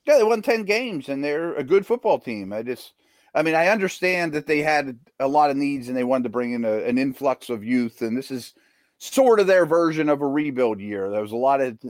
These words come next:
a lot of change in the building. But again,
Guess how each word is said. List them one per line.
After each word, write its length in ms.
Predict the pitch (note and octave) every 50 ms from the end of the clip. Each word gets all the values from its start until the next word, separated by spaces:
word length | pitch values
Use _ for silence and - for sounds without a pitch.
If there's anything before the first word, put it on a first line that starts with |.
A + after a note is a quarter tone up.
| -
a 60 | G#2+
lot 240 | A#2+ B2+ C#3+ D3+ D#3
of 240 | D3+ C#3+ C3+ C3 A#2+ - _ _ -
change 540 | - - E3+ D#3 D3 C#3 B2+ B2 A2+ G#2+
in 80 | B2+ B2
the 80 | B2 A2+
building. 540 | G2 B2 A#2+ A2+ A2+ G#2+ G#2 F#2+ E2+ E2+ _ _ _ _ _ _ _ _ _ -
But 180 | C#3+ D3 C#3 D3+
again, 600 | C#3+ C3 G#3 A#3 G#3+ E3+ D3+ D3 C#3+ C3+ B2+ B2+